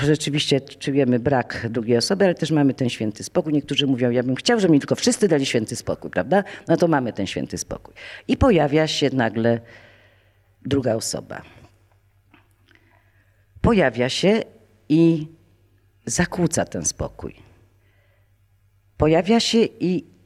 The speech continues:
ja już wiem, że moja następna chwila życia to będzie chwila związana z tą osobą, chwila dla tej osoby. No bo ona jest. Skoro jest, to można to ująć, że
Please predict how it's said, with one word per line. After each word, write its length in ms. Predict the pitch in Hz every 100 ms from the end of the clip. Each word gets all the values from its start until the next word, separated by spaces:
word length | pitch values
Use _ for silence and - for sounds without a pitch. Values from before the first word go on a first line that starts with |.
| _ -
ja 160 | 165
już 260 | 214 226 160
wiem, 380 | 165 143 165 - -
że 180 | 139 160
moja 240 | 190 185
następna 540 | 147 156 196 214 175
chwila 320 | 160 - 180 147
życia 500 | 135 - - 123 175 - - - _ _ -
to 80 |
będzie 300 | 160 190 190
chwila 340 | 185 - 190 196
związana 400 | 165 180 180 175
z 80 | -
tą 160 | 175
osobą, 340 | 160 - 143 135
chwila 400 | - 190 190 190
dla 160 | 185
tej 200 | 180 190
osoby. 440 | 185 - 147 98 - - _ _ _ _ _ _ _
No 100 | 139
bo 120 | 160 -
ona 200 | 180 202
jest. 560 | 240 131 - - - _ _
Skoro 320 | - 180 170
jest, 400 | 147 156 175 - - - _
to 260 | 160 - -
można 300 | 156 170 175
to 120 | 175
ująć, 280 | - 180
że 100 | 185